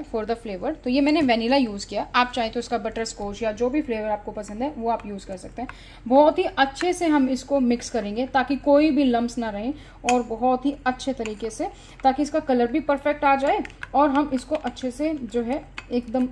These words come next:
देखिए ऐसा कुछ smooth paste, हम इसका paste kind of बना सकते हैं आप, या इतना liquid। और इसको हम उबलते दूध में डाल देंगे और इसको भी हमें फिर से पकाना है चार से पाँच मिनट।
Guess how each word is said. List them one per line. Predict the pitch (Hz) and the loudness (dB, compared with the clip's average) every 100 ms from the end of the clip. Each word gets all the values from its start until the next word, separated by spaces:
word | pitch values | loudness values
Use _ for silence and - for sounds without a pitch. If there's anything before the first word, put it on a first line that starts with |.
| - - | -6 -10
देखिए | 214 208 - - | -10 -10 -8 0
ऐसा | 247 294 | 0 0
कुछ | 285 277 | -4 -6
smooth | - 240 233 - | -4 -4 -4 -6
paste, | 226 226 | -8 -6
हम | 226 269 - | -8 -8 -8
इसका | 240 - 254 | -10 -6 -2
paste | 247 254 - - 233 | 0 0 -2 -10 -6
kind | 240 233 | -2 -2
of | 254 | -2
बना | 240 226 | -4 -6
सकते | 233 233 240 | -6 -8 -6
हैं | 262 | -4
आप, | 277 | -4
या | 254 | -4
इतना | 240 - 277 381 - - - | -6 -4 -2 -4 -8 -16 -6
liquid। | 233 233 320 - | -6 0 -2 0
और | 277 285 | -2 0
इसको | 294 - | -2 0
हम | 339 339 | 0 2
उबलते | 269 254 254 277 | 2 2 2 2
दूध | 247 214 | 0 -2
में | 226 311 - - - | -2 -6 -8 -20 -4
डाल | 233 226 | 2 2
देंगे | 208 196 233 302 - | 0 -6 -6 -8 0
और | 262 262 | 0 2
इसको | 277 - 285 | -4 -2 -2
भी | 285 | 0
हमें | 262 247 | 2 0
फिर | 254 240 | 0 -2
से | - 269 294 | -2 -6 -4
पकाना | 247 208 196 | -4 -2 -4
है | 202 339 349 | -6 -8 -4
चार | 247 202 | -2 -2
से | - 359 - | -4 -12 -4
पाँच | 226 196 | -4 -4
मिनट। | - - - | -12 -16 -18